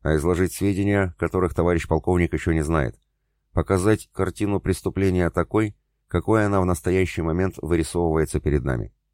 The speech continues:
Сложность данного дела состоит в том, что характер и обстоятельства совершения преступления абсолютно не соответствуют личности жертвы этого прискорбного события. Что я имею в виду?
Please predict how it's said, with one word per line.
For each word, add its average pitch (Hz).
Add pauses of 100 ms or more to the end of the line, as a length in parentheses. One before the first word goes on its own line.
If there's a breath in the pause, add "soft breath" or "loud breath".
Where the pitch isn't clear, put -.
(540)
Сложность 78
данного 73
дела 82
состоит 80
в -
том, 98 (260)
что -
характер 95
и 78
обстоятельства 82
совершения 80
преступления 85 (160)
абсолютно 98
не 95
соответствуют 87
личности 85
жертвы 87
этого 80
прискорбного 71
события. 67 (560)
Что -
я 73
имею 73
в 67
виду? 92